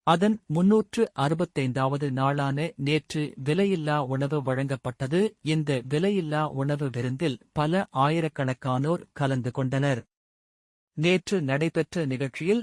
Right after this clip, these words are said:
சிறப்பு விருந்தினர்களாக உயர்நீதிமன்ற அரசு வழக்கறிஞர் அன்புநிதி, கூடுதல் போலீஸ் சூப்பிரண்டு திருமலைக்குமார், போக்குவரத்து போலீஸ் இன்ஸ்பெக்டர் பஞ்சவர்ணம் ஆகியோர் கலந்து கொண்டு உணவு, குடிநீர், பழங்கள்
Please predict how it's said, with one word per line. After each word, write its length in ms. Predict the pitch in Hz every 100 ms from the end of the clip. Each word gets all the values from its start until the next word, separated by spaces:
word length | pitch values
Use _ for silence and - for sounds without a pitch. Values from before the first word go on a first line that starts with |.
| -
சிறப்பு 480 | - 190 214 - 214
விருந்தினர்களாக 840 | 139 143 139 131 131 131 135 185 202 -
உயர்நீதிமன்ற 880 | 143 180 202 165 143 131 127 135 165 -
அரசு 400 | 135 151 147 185 180
வழக்கறிஞர் 720 | 127 131 - 139 135 147 147 -
அன்புநிதி, 560 | 135 127 123 117 120 202 233 _ _ _
கூடுதல் 440 | - 220 226 226 208
போலீஸ் 400 | - 143 170 190 -
சூப்பிரண்டு 560 | 160 147 143 143 160 180 -
திருமலைக்குமார், 800 | 160 151 131 120 135 170 135 - _ _ _
போக்குவரத்து 680 | 180 220 - 214 190 - 185 180
போலீஸ் 400 | 139 135 175 -
இன்ஸ்பெக்டர் 680 | - 151 - 143 - 151 139 -
பஞ்சவர்ணம் 680 | 139 143 160 147 143 175 - 131
ஆகியோர் 460 | 131 131 151 151
கலந்து 420 | - 139 147 151
கொண்டு 360 | 139 139 139 165 151
உணவு, 440 | 135 135 123 117 196 - _ _ _
குடிநீர், 460 | 170 160 135 135 202 _ _ _ 170
பழங்கள் 480 | 170 208 208 208